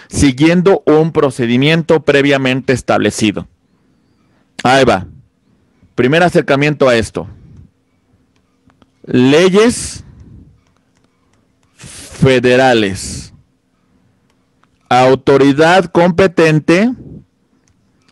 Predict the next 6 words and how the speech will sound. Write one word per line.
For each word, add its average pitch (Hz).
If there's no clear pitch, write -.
el 127
Honorable 143
Congreso 123
de 123
la 123
Unión, 131